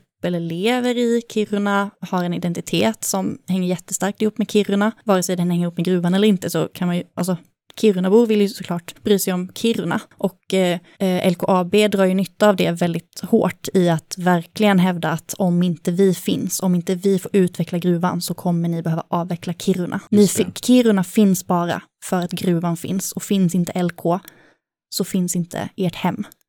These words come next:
Speaker 1: Och det är ju ett väldigt starkt för att bygga lojalitet.
Speaker 2: Ja, det är klart. Och på ett s-, större plan, eller högre plan då, eller liksom mer generellt, så utan L K så liksom kommer Kina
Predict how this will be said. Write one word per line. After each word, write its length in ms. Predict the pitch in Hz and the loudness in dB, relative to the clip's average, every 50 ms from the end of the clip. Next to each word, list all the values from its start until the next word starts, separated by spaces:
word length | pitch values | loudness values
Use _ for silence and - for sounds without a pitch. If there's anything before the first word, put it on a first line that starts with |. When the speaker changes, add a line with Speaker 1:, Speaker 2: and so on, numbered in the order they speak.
| _ _ _ _ _ _ | _ _ _ _ _ _
Speaker 1:
Och 80 | 196 170 - | -6 -2 2
det 80 | 226 220 220 | 6 8 8
är 40 | 202 | 8
ju 80 | 196 185 | 8 6
ett 80 | 180 180 180 | 4 4 6
väldigt 340 | 208 196 180 175 175 175 170 | 6 6 6 6 0 -2 -2
starkt 1120 | - - - - - 214 202 180 147 160 - - _ _ _ - _ _ - - - _ - | -2 -4 -4 0 4 4 4 4 2 -2 -8 -14 _ _ _ -20 _ _ -18 -18 -10 _ -10
för 400 | - - - 190 180 170 165 170 | -10 -4 -2 0 0 0 -2 -2
att 260 | 175 170 - - - 180 - _ | -4 -6 -6 -10 -16 -18 -4 _
bygga 320 | 190 180 170 175 180 165 | -2 -2 0 -2 -2 -2
lojalitet. 880 | 170 170 170 165 160 170 165 - - 247 - - - - - - - - - _ _ _ _ _ _ _ _ _ - | 0 0 -2 -2 -2 -4 -6 0 0 0 0 0 -6 -8 -10 -10 -10 -12 -20 _ _ _ _ _ _ _ _ _ -2
Speaker 2:
Ja, 80 | 123 | 2
det 60 | 113 113 | 2 2
är 20 | |
klart. 380 | - - 110 95 90 - - - | 2 4 2 2 2 -2 -8 -4
Och 320 | - 123 113 110 107 98 - | 2 4 6 6 4 4 0
på 160 | - 113 110 | 0 0 2
ett 160 | 104 98 101 - | 2 0 -2 -6
s-, 500 | - - - - - - - - 113 - | -10 -10 -12 -14 -16 -16 -14 -10 -10 -6
större 500 | - - 104 95 90 95 95 95 95 95 | -2 0 0 0 0 0 0 0 0 -2
plan, 420 | - - 120 113 110 110 110 107 | 0 2 4 6 6 6 4 4
eller 180 | 120 113 107 101 | 4 4 4 4
högre 320 | 92 110 104 98 95 98 92 | 6 4 4 4 2 -2 -4
plan 340 | - - 107 104 104 104 104 | -2 2 2 4 4 4 2
då, 80 | 95 | 2
eller 200 | 92 90 92 92 | 0 0 -2 -4
liksom 320 | 92 92 - - 95 95 95 | -6 -6 -6 -6 -4 -4 -4
mer 180 | 92 90 90 - - | -4 -4 -6 -8 -8
generellt, 440 | 104 95 92 95 95 98 95 - - | -8 -8 -6 -6 -8 -8 -10 -10 -8
så 360 | - 107 98 95 95 90 92 - - | -6 -4 -4 -2 -4 -4 -6 2 4
utan 400 | 127 113 104 - - 104 98 101 | 4 4 4 2 0 0 0 0
L 140 | 95 92 - | -2 -2 -4
K 260 | - - 92 90 85 | -8 -8 -8 -8 -6
så 420 | - - - 90 87 85 82 - - | -6 -6 -4 -4 -4 -4 -6 -8 -10
liksom 340 | 143 139 117 104 98 104 98 | -6 -4 -2 -2 0 -2 -2
kommer 240 | - 101 95 95 90 | 0 -2 -2 -2 -2
Kina 760 | - - 113 104 98 95 95 95 87 87 85 78 - - | -2 -2 -2 -2 -2 -2 -4 -6 -6 -8 -10 -10 -12 -14